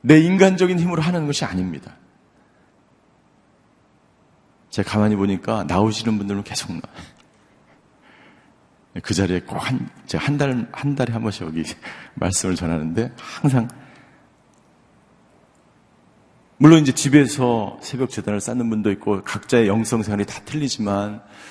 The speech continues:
우리가 교회에 나오는 것, 한 가족이 변화되는 것,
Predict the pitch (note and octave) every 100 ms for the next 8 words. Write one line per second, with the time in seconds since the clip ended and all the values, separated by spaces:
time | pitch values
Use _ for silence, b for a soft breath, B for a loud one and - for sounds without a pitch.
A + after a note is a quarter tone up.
0 | B B A2 G#2+ A2 G#2+ A2 - - G#2+
1 | G#2+ G#2 G2+ F#2+ G2 G#2 G#2 G#2 G2+ G2
2 | G#2+ G#2 - - - _ B B B B
3 | - D#3+ C#3+ - G2+ A2 A2 - F2 G#2+
4 | G#2 G#2 G#2 G#2+ G2+ G2+